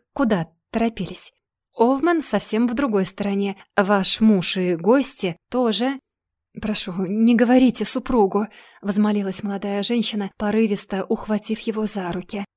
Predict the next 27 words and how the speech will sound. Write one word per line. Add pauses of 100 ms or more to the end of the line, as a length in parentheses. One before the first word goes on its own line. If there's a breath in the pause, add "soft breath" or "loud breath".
(120)
«Я
все
что
угодно
сделаю, (200)
только
не
говорите. (260)
Он
убьет
меня, (320 soft breath)
если
скажете», (400)
чуть
слышно
объяснила
Стефания. (680)
Если
сравнивать, (100)
деверь
внушал
больше
доверия. (260 loud breath)
По
крайней
мере,
он